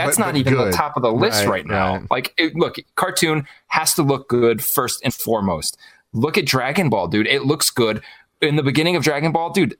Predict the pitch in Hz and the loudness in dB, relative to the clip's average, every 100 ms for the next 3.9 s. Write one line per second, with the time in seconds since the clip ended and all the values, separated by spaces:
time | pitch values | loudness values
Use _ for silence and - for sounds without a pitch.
0 | - 110 127 117 104 110 90 107 120 135 | -8 -2 0 0 2 0 0 0 0 0
1 | 147 143 156 156 - - 107 - 127 131 | -2 0 0 0 -2 -2 0 0 -2 0
2 | 117 101 101 113 139 139 143 - 113 110 | 0 2 2 0 0 0 0 -2 -2 -4
3 | 113 117 120 143 131 156 151 95 - | -4 -2 0 0 0 0 0 -2 -4